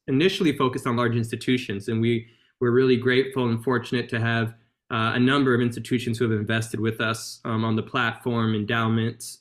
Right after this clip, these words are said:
asset managers, foundations. Uh, and then we started lowering our minimums, reaching out to more family offices, qualified purchasers. Most recently, um, we've lowered our minimums further, so accredited investors can invest, and eventually the goal is to allow anyone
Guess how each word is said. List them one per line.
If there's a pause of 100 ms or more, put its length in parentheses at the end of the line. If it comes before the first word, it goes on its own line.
asset
managers,
foundations. (400)
Uh,
and
then
we
started
lowering
our
minimums,
reaching
out
to
more (320)
family
offices, (120)
qualified
purchasers. (360)
Most
recently, (200)
um,
we've
lowered
our
minimums
further, (100)
so
accredited
investors
can
invest,
and
eventually
the
goal
is
to
allow
anyone